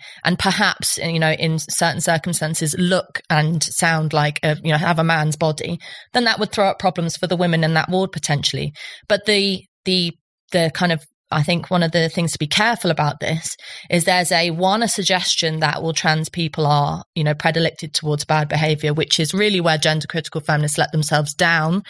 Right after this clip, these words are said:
There's a kind of, an idea that anyone who is, uh, trans is either got some kind of misogynistic elements to them or is in fact perverted. But also that, you know, the sex offenders thing,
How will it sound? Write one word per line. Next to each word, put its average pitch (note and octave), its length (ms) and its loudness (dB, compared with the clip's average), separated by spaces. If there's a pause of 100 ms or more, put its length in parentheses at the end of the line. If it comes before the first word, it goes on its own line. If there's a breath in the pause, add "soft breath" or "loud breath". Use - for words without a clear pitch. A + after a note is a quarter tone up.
(260 loud breath)
There's D3+ 220 2
a D3 40 0
kind D3 300 2
of, D3 160 -2 (460 loud breath)
an E3+ 80 2
idea E3 360 2
that E3 140 2
anyone E3 480 2
who D#3 440 -2 (100)
is, D#3 580 0
uh, D3 280 2 (120)
trans D#3 400 2
is D3+ 160 0
either E3+ 240 0
got D3+ 220 0
some F3 180 0
kind D#3+ 240 0
of D3+ 60 -2
misogynistic D3+ 960 0
elements D#3+ 400 0
to - 100 -2
them D3+ 320 0
or D#3+ 160 2
is D3 160 0
in - 280 -2
fact - 280 -2
perverted. D#3+ 720 0 (400 loud breath)
But A3+ 100 2
also B3+ 340 2
that, G3+ 320 0 (380 loud breath)
you G3 60 -2
know, G3+ 80 4
the F#3+ 100 -2
sex - 320 0
offenders F3+ 500 0
thing, C#3+ 420 -2